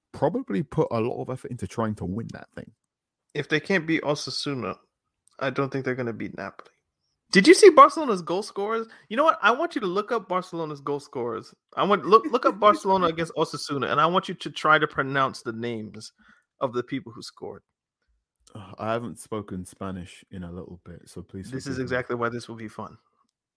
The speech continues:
Speaker 1: Oh, okay. So they drew two two.
Speaker 2: Mm-hmm.
Speaker 1: Uh, Nico Gonzalez, Abde Ezaruz, Azazuli.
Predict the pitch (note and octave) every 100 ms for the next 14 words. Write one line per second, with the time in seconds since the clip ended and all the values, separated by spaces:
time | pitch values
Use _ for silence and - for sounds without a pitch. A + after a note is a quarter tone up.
0 | - C#4 C#4+ F3 A2 C3 A2+ A2+ G2+ D3
1 | - D#3 - F2+ D3 _ _ _ _ -
2 | D3 - C3 C#3 _ _ _ - F#2+ G2
3 | F#2+ E2 - - - - - A2+ A#2 A2+
4 | G2 F#2 G#2 D3+ F3 - - _ _ _
5 | - G2+ F#2+ G#2 G2+ G2+ F#2+ F#2+ _ _
6 | _ - G2 G2 F#2+ A2 G3 - - -
7 | - G#2 F#2+ G2 C#3+